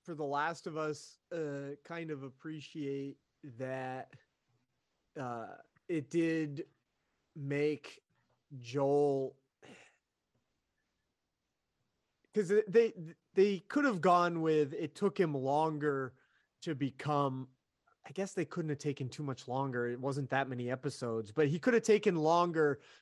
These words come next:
to warm up to Ellie, right? Like, he could have stayed more distant for longer.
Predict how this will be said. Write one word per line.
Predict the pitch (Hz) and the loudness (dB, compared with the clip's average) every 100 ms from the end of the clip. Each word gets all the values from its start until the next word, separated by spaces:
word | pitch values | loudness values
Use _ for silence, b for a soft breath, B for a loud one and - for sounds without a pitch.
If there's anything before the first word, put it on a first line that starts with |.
| _ | _
to | 185 | -4
warm | 143 135 160 156 143 - | 0 4 4 4 0 0
up | 143 135 - | 0 0 -6
to | 139 - | -8 -4
Ellie, | 135 120 104 101 | 0 0 0 -4
right? | 98 113 120 123 127 | -4 -2 0 -2 -2
Like, | 123 120 110 | -4 -4 -4
he | 160 | -8
could | - 175 | -2 -2
have | 143 | -2
stayed | - 156 143 | 2 2 2
more | 131 143 135 | 0 0 0
distant | 123 143 - 131 113 | 0 0 -2 -10 -10
for | - 120 | -10 -6
longer. | 113 127 127 117 107 | -4 -2 -2 -2 -4